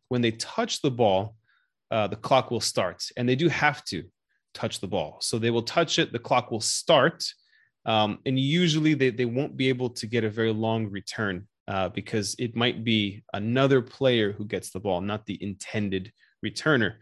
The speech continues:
So people have been saying that the Bills should have done this because that would have killed a few seconds. However,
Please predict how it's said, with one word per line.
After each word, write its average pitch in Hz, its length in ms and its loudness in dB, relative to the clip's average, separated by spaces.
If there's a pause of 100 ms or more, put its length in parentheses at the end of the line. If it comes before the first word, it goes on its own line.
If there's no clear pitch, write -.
(420)
So 160 600 4 (100)
people 147 260 0
have 131 120 2
been 120 120 -2
saying 117 340 -2
that 104 140 -2
the 101 60 -6
Bills 120 360 4
should - 380 0
have 131 280 -2
done 92 200 -2
this - 380 -12
because 165 720 4 (520)
that 127 220 4
would 131 140 0
have - 200 -4
killed 117 440 0 (220)
a 117 40 -8
few 104 180 -8
seconds. 113 360 -6
However, 180 480 4